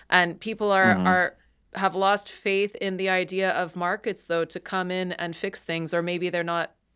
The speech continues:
Speaker 1: necessarily educated about that. So, um, this is what I, I hope that we can share with people here.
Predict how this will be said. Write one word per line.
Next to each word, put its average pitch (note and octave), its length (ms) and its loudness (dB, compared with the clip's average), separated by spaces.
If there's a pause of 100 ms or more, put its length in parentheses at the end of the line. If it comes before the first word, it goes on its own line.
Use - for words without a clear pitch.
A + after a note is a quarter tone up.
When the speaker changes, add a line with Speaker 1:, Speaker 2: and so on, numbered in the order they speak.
Speaker 1:
necessarily E3+ 640 -2
educated E3+ 600 -4
about E3 300 -2
that. E3 240 0
So, E3 400 -2 (460)
um, E3 320 0
this F#3+ 200 -6
is F#3+ 140 -6
what F3+ 360 4 (280)
I, E3+ 260 4
I D#3+ 120 0
hope F3 240 -6
that E3+ 120 -4
we D#3+ 100 -8
can E3 480 -4 (100)
share F3+ 300 0
with G3 140 -4
people D#3+ 280 -8
here. F#3 400 -6